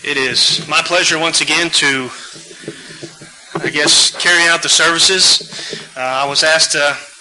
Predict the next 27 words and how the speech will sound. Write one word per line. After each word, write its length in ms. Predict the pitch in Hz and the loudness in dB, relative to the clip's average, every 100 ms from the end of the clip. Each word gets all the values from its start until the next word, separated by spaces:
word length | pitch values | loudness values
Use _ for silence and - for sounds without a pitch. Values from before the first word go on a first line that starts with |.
| - - | -20 -4
probably 260 | 165 156 | -2 0
about 200 | 151 156 | 2 0
a 20 | |
month 220 | 147 160 151 | 0 -4 -4
and 80 | |
a 40 | 143 | -2
half 220 | 160 151 | -2 -2
ago 160 | 139 139 | -2 -2
or 80 | |
so 180 | 131 147 | 0 0
to 80 | 143 | 0
do 200 | 139 160 | 0 0
this, 320 | 127 127 - | 0 0 0
only 240 | 135 135 127 | -2 -4 -6
at 60 | |
the 60 | 127 | -4
time 380 | 151 139 131 123 | -2 0 0 -2
Roger 260 | 123 123 | -4 -2
didn't 180 | 120 120 | -4 -4
tell 180 | 143 135 | -4 -2
me 100 | 120 | -2
that 140 | 117 | -2
Randy 260 | 123 123 117 | 0 -2 -2
was 100 | 110 | -4
gonna 140 | 110 | -4
be 180 | 113 127 | -2 -2
here. 280 | 107 107 | -2 -4